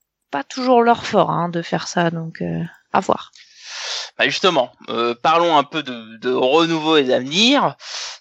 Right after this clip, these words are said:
Speaker 2: Euh, donc D C Comics a annoncé plusieurs choses, euh, récemment. Alors, euh, tout d'abord, il y a un nouveau chef qui a été, euh,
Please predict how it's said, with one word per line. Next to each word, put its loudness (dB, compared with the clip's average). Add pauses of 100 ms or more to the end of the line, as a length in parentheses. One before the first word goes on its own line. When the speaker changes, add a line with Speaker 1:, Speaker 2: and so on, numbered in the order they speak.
Speaker 2:
Euh, 2
donc -4
D -4
C 0
Comics 0
a 4
annoncé 0
plusieurs -2
choses, -4
euh, -4
récemment. 0 (540)
Alors, 2
euh, 0 (140)
tout -8
d'abord, 0
il 0
y 2
a 4
un 4
nouveau 0
chef 0
qui -2
a 2
été, 0
euh, 0